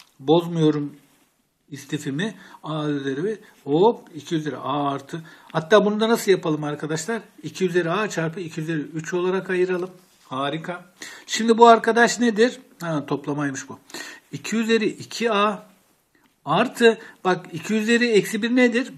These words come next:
Bir bölü ikidir değil mi? Paydaya geçer. Bir bölü iki çarpı iki üzeri iki a. Güzel. Bölü. Bu arkadaşı iki üzeri yaptım.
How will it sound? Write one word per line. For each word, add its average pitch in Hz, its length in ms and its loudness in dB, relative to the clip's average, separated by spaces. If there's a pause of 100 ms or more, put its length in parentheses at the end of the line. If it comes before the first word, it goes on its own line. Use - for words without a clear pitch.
(120)
Bir 190 280 0
bölü 185 280 4
ikidir 170 440 -2
değil 294 120 0
mi? 139 180 -2
Paydaya 151 400 0
geçer. 196 400 -4 (280)
Bir 185 280 0
bölü 202 200 4
iki 170 320 -6 (260)
çarpı 202 460 0
iki 185 260 -8
üzeri 180 300 2
iki 175 400 -6
a. 107 200 -10 (680)
Güzel. 131 580 0 (200)
Bölü. 220 440 12 (1080)
Bu 262 140 6
arkadaşı 247 460 4
iki 214 220 -4
üzeri 226 260 2
yaptım. 220 520 0